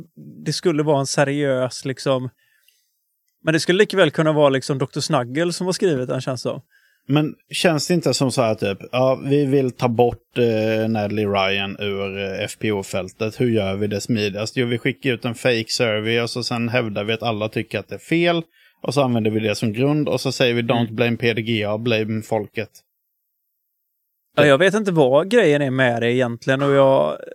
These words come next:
Speaker 1: alltså, blir väl lite upprörd, liksom, om man ska bilda sin uppfattning på en sån här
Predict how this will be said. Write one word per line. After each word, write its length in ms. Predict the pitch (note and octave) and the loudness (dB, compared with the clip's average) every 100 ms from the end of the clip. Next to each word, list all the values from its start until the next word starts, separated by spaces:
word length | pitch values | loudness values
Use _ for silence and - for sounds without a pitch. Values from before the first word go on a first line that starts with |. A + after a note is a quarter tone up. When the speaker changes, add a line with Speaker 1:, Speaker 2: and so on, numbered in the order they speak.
| - - - _ _ - | -18 -20 -20 _ _ -6
Speaker 1:
alltså, 440 | D3+ - D#3+ D#3 - - _ - _ _ _ _ _ _ | -4 2 2 2 -4 -16 _ -20 _ _ _ _ _ _
blir 180 | D#3 F3+ | 2 2
väl 140 | D3+ | 4
lite 220 | G3 - - | 2 0 -4
upprörd, 520 | E3 _ - C#3 G3 | -6 _ 0 0 2
liksom, 260 | F#3 C#3 | -2 -2
om 80 | B2+ | -4
man 100 | C3 | -6
ska 140 | - C3 | -4 -4
bilda 420 | D#3 C#3+ A2+ B2+ | -2 -2 -2 -4
sin 160 | C3+ | -4
uppfattning 640 | C#3+ - - A#2 C3 C3 B2+ | -6 -6 -8 -6 -6 -6 -4
på 160 | C3+ | -4
en 100 | B2+ | -4
sån 140 | B2 A#2 | -6 -4
här 440 | C3+ A#2 A#2 A#2 | -2 0 -2 -4